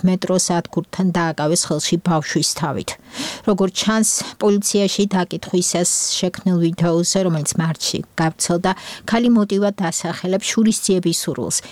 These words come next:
სირიაში რუსეთის საჰაერო იერიშების შედეგად მუსლიმების დახოცვის გამო. რუსმა ოფიციალურმა პირებმა მოგვიანებით გამოაცხადეს, რომ ვერ დაადგინეს კავშირი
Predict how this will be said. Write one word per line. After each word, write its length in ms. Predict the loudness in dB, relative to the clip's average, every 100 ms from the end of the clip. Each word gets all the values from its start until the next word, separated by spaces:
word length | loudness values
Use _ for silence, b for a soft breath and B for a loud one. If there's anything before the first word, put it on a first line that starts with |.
| B
სირიაში 580 | -2 2 4 4 2 2 2
რუსეთის 600 | 2 0 0 -4 0 0 2
საჰაერო 420 | -2 0 0 2
იერიშების 680 | 2 2 0 -2 -2 -2 0
შედეგად 320 | 0 0 0 -4 B B 2
მუსლიმების 580 | 2 2 0 2 0 0
დახოცვის 580 | -2 -2 -6 -4 -4 -2
გამო. 240 | -2 -2 -4 -8 B -8 -2 2
რუსმა 300 | 2 2 2 2
ოფიციალურმა 680 | -2 -2 0 0 2 2 2
პირებმა 380 | 0 0 2 4 4
მოგვიანებით 580 | 4 2 2 2 0 -2 -4 2
გამოაცხადეს, 760 | 4 4 2 -2 -4 -2 -2 0
რომ 120 | 0 2
ვერ 120 | 2 2
დაადგინეს 540 | 0 2 2 2 2
კავშირი 420 | 2 -2 0 2